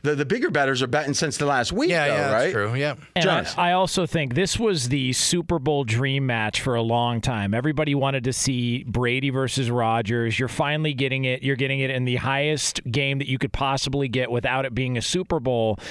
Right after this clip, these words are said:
Speaker 3: It, I think there's gonna be more and more people as they start to get closer to the game that are gonna look at this, and they're also going to say,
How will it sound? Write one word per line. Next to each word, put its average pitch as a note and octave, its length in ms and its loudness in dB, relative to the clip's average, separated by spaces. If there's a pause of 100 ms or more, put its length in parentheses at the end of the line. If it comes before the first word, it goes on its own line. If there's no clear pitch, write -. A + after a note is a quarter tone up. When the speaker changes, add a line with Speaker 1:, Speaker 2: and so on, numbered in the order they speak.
(220)
Speaker 3:
It, - 220 -4 (180)
I D#3 160 0
think E3 160 -2
there's B2+ 220 -2
gonna C3 160 -2
be A#2+ 120 0
more C#3 280 0
and D3 100 0
more C#3 200 0
people C3 420 0
as A2+ 100 0
they A#2 140 0
start B2 320 -2
to A#2+ 80 -4
get A#2+ 180 -2
closer C3 400 0
to B2+ 60 -2
the A#2 100 -2
game B2+ 260 -2
that B2+ 120 0
are - 20 0
gonna B2 160 0
look F#3+ 220 0
at D3 80 -2
this, C3 220 -2
and C#3+ 80 -2
they're D#3+ 120 2
also G3 260 0
going D#3 280 0
to C#3 80 0
say, B2+ 360 0